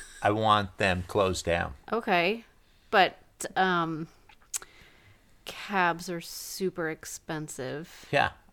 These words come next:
Speaker 2: I like cabs. They're controlled. They're yellow. You can see
Speaker 1: That's
Speaker 2: who they
Speaker 1: true.
Speaker 2: are.
Speaker 1: Yeah, yeah,
Speaker 2: You
Speaker 1: that's
Speaker 2: can
Speaker 1: true.
Speaker 2: see them being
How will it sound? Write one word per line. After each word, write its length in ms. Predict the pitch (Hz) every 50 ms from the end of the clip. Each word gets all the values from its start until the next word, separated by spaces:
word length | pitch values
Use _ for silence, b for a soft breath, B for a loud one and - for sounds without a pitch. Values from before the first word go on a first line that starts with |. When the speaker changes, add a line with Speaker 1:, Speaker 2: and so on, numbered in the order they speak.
| _ _ _
Speaker 2:
I 100 | - 127
like 360 | 123 131 127 135 131 - - -
cabs. 400 | - 80 78 73 73 - - -
They're 140 | - 120 117
controlled. 1200 | - - - 123 110 - - - - - 113 113 104 92 92 92 95 104 113 123 139 151 - - b b b b b b b - -
They're 180 | - 117 104 98
yellow. 720 | 98 92 95 101 98 98 92 101 101 101 104 117 156 - _ _
You 140 | 110 117 107
can 200 | - - 98 90
see 520 | - - - - 117 117 113 113 107 107 -
Speaker 1:
That's 240 | 185 175 165 -
Speaker 2:
who 120 | 127 123 113
they 180 | 95 95 98 95
Speaker 1:
true. 80 | 92
Speaker 2:
are. 340 | - 113 104 101 101 101 107 -
Speaker 1:
Yeah, 260 | - 180 175 170 165
yeah, 260 | 160 160 147 143 135
Speaker 2:
You 40 | 135 131
Speaker 1:
that's 80 | 110 -
Speaker 2:
can 120 | 127 120
Speaker 1:
true. 120 | 104 - -
Speaker 2:
see 200 | - 131 123 120
them 160 | 113 113 107
being 320 | 104 113 107 101 101 92